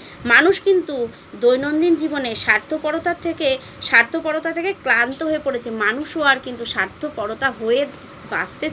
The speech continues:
চায় না। তারা কিন্তু যাদের স্বভাবে, আমরা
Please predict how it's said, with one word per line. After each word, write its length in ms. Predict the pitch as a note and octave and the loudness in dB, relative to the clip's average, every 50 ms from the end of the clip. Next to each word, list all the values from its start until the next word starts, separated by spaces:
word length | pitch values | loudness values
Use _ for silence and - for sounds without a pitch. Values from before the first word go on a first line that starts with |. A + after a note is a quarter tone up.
| - - | -4 -2
চায় 240 | B3+ G3+ G3+ A#3 B3+ A#3+ | -2 -2 -2 -2 -4 -4
না। 100 | G#3+ G3 F#3 - - - - - - - - - | -4 -4 -6 -8 -12 -16 -16 -16 -16 -16 0 4
তারা 200 | A#3+ A3+ B3+ D4 D#4+ | 6 8 8 6 4
কিন্তু 380 | D#4 F4 F4 E4+ D#4+ - F4+ F4+ F#4+ F#4+ - - - - - - - - | 4 0 -2 -2 -2 -4 -6 -6 -6 -8 -10 -14 -20 -20 -20 -20 -8 -4
যাদের 240 | C4+ C4+ C4+ D4+ D#4+ - | -2 0 0 0 -2 -2
স্বভাবে, 400 | - C4+ A#3+ A#3 C#4+ D#4 D4+ F4 F4 E4+ | -2 -2 0 2 2 2 4 4 4 4
আমরা 280 | D4 B3+ C4 C4 C#4 | 4 4 2 2 0